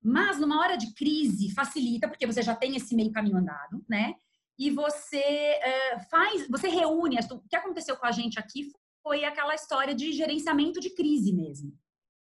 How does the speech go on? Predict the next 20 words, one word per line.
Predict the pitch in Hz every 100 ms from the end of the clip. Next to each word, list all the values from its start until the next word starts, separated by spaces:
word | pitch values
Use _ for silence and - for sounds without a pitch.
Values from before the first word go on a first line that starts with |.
| -
de | 220
reunir | 226 240 233 226 254 339
o | -
comitê | 233 226 214
executivo. | 202 202 - - 208 202 247 403 - _ _ _ _
Então, | 220
a | 220
gente | 233
se | - -
reuniu | 247 254 247 240 285
no | 320
comitê | 254 247 233
executivo | 226 226 214 226 202
da | 202
companhia, | 208 214 208 196 240 262
junto | 202 277
com | -
a | 233
alta | 220 226
liderança, | 208 180 180 185 240 269 285